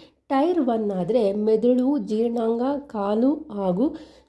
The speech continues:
ಶ್ವಾಸಕೋಶಗಳಲ್ಲಿ ರಕ್ತ ಹೆಪ್ಪುಗಟ್ಟುತ್ತದೆ. ರಕ್ತ ಕಣಗಳ ಸಂಖ್ಯೆ ಕುಸಿತವಾಗುತ್ತೆ. ಆ, ಯುವಕರಲ್ಲಿ ಇದು ಹೆಚ್ಚಾಗಿ ಕಂಡುಬರುತ್ತೆ. ಜೊತೆಯಲ್ಲೇ ಇದು ಮಾರಣಾಂತಿಕ ಸಹ.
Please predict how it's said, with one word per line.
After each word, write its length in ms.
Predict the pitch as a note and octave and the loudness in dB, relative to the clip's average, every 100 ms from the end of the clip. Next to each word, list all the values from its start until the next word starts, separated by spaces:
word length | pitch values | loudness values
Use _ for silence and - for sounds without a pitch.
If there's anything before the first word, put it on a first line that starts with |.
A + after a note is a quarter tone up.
| - | -6
ಶ್ವಾಸಕೋಶಗಳಲ್ಲಿ 1160 | B3+ A#3+ C4 D#4 D4+ A#3+ A3+ A3+ G#3 F#3 C4 C#4 | 0 2 2 -2 -2 -2 0 0 2 2 4 2
ರಕ್ತ 280 | G3+ - A#3+ | 0 -2 -4
ಹೆಪ್ಪುಗಟ್ಟುತ್ತದೆ. 1120 | G#3+ G#3 A3 F#3+ F3+ - F3 G3+ D#4 - - _ | -4 -4 -2 -2 -2 -4 -2 0 -2 -8 -20 _
ರಕ್ತ 360 | B3+ C4+ - E4 | -2 -2 -2 -6
ಕಣಗಳ 500 | E4 A3+ G#3+ G#3 G3 | -2 0 2 0 0
ಸಂಖ್ಯೆ 500 | F#3+ F#3+ F3 F3 C#4+ | -2 -2 -2 -2 -4
ಕುಸಿತವಾಗುತ್ತೆ. 1400 | C#4+ - B3 C#4 D4 A3 F#3+ F#3 F#3+ F3+ - B3+ F#4 - _ - - _ D#4 | -4 -4 -2 -2 -2 0 2 2 0 -4 0 0 -2 -8 _ -20 -20 _ -2
ಆ, 120 | C#4+ | 2
ಯುವಕರಲ್ಲಿ 720 | C#4+ E4 F#4+ F#4 D#4 C#4+ C#4 | 2 2 0 0 0 2 2
ಇದು 180 | B3 A#3 | 2 -2
ಹೆಚ್ಚಾಗಿ 640 | A3 A3+ - C4+ C#4 D4+ | -2 -4 -4 -6 -2 0
ಕಂಡುಬರುತ್ತೆ. 880 | D4+ G3 G3+ F3+ F3 E3 - F3 F3 | -2 -2 -2 0 0 -2 0 -2 -2
ಜೊತೆಯಲ್ಲೇ 640 | F#3 C4+ C#4 E4 C#4+ B3 | 0 0 2 2 4 4
ಇದು 240 | A#3+ F#3+ A3+ | 2 2 0
ಮಾರಣಾಂತಿಕ 800 | G3 F3+ F#3+ A3 G#3 G3 G3 G#3 | 0 -2 -2 0 -2 -4 -8 -8
ಸಹ. 500 | F#3+ E3 D#3 E3 - | -8 -8 -8 -8 -8